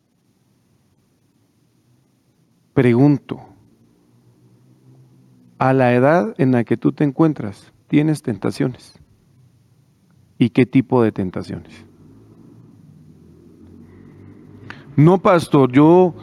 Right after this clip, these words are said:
yo tengo los ojos santos, no volteo a ver a nadie, absolutamente a nadie. Y, y,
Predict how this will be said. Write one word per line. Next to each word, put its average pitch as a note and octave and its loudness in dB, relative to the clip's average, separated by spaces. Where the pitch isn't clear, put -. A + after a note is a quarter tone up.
yo C#3+ 4
tengo F3+ 4
los B2+ 0
ojos D3+ 0
santos, D3+ 0
no C#3 2
volteo D3+ 2
a C#3 2
ver D#3+ 0
a A2 0
nadie, E3+ 2
absolutamente C3+ -2
a B2+ -4
nadie. D3 2
Y, B2+ 0
y, - -6